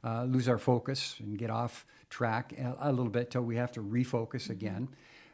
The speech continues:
Speaker 1: Uh, but the reality is, uh, we need to understand God's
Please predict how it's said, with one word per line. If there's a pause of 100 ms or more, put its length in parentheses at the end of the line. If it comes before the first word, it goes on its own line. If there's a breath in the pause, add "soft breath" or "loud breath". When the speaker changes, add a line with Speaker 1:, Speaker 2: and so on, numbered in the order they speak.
Speaker 1:
Uh, (240)
but
the
reality
is, (340 soft breath)
uh, (460)
we
need
to
understand
God's